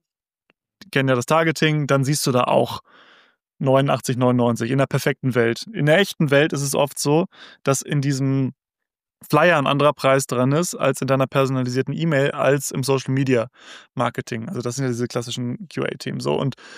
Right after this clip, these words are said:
tendenziell ist das ganz spannend, dass du das natürlich super automatisieren kannst. Das mussten aber auch die letzten Jahre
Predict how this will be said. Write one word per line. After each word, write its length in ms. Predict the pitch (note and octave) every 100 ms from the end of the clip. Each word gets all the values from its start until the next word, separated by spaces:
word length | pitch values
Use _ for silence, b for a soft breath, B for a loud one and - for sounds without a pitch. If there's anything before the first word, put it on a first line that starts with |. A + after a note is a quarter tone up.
| B B B B
tendenziell 640 | - E3+ F3+ - D#3 D#3+ E3 - _ _ _
ist 200 | - -
das 400 | D3 E3 - - -
ganz 220 | D3 C#3+
spannend, 520 | - C#3+ D#3 D#3+ - -
dass 180 | - -
du 80 | C3+
das 160 | C#3
natürlich 240 | D3 C3+ A2+
super 220 | C#3 D3
automatisieren 600 | B2+ B2+ B2 A2+ C3 D#3+
kannst. 400 | - F#3+ G3+ - _
Das 180 | - B2+
mussten 420 | C#3+ F3 - E3
aber 180 | D#3 C#3
auch 100 | C#3+
die 120 | C#3
letzten 340 | C3 D3 - C3
Jahre 380 | C#3 C#3+ C#3